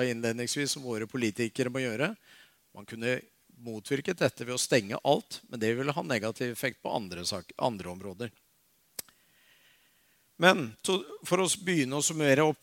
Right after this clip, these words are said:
vi står overfor en dystrere sikkerhetspolitisk situasjon enn for ett år siden. Og det finnes dessverre flere nedslående momenter.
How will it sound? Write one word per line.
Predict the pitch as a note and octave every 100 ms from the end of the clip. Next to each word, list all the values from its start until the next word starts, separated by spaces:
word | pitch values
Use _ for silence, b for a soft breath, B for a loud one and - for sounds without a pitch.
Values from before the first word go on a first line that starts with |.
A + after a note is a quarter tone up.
| -
vi | D3+
står | - E3+ E3+
overfor | - C#3+ G#2+ G2+ C#3
en | D3 C#3+
dystrere | E3 - - G#2+ B2 C#3
sikkerhetspolitisk | - A2 A2 A2+ - C3 B2 B2+ C3
situasjon | B2 C3+ C3 B2 B2+ -
enn | B2
for | - D3
ett | G#2+ - - -
år | G#2+
siden. | F#2 A#2+ B2+ A#2+ _ _ _ _ b b b b b _
Og | C3
det | D#3
finnes | F3+ B2+ A2+ B2+
dessverre | C#3+ - A#2+ G#2+
flere | C3 - G#2+ F#2 G#2+ B2 A2
nedslående | B2+ G2+ F2+ A#2 G#2+ A#2
momenter. | B2 A#2 G2+ - A#2